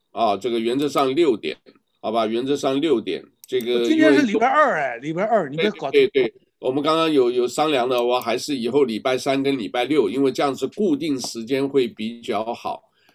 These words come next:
Speaker 1: 每个礼拜就反正也不用想，因为有的时候礼拜二
Speaker 2: 你变成礼拜三了是吧？
Speaker 1: 有的时候礼拜三。
Speaker 2: 改成礼拜三了。
Speaker 1: 对，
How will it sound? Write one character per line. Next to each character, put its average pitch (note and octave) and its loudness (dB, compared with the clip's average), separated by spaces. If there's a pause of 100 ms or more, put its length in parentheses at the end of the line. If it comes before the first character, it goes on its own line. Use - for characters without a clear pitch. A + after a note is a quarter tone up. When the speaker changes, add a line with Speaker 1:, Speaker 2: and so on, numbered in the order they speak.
Speaker 1:
每 C3+ 4
个 F#3 10
礼 D3 6
拜 C#3 8
就 C#3+ 2
反 C3+ 2
正 E3+ 4
也 D3 6
不 C3 -4
用 D#3+ 0
想， A#2 0
因 C#3 0
为 D3+ 2
有 B2 4
的 D3 4
时 D3 -2
候 D3 6
礼 G#2+ 0
拜 D4 0
二 C4+ 4
Speaker 2:
你 A#3+ 4
变 A3+ 6
成 A3+ 4
礼 F3+ 0
拜 G3+ 4
三 A3 2
了 A3 0
是 F3+ -4
吧？ E3 -2
Speaker 1:
有 C#3+ -8
的 - -
时 E3 0
候 F#3+ 0
礼 - -
拜 - -
三。 - -
Speaker 2:
改 - -
成 - -6
礼 E3 -6
拜 D#3 -4
三 E3+ -6
了。 E3 -10
Speaker 1:
对， D3 10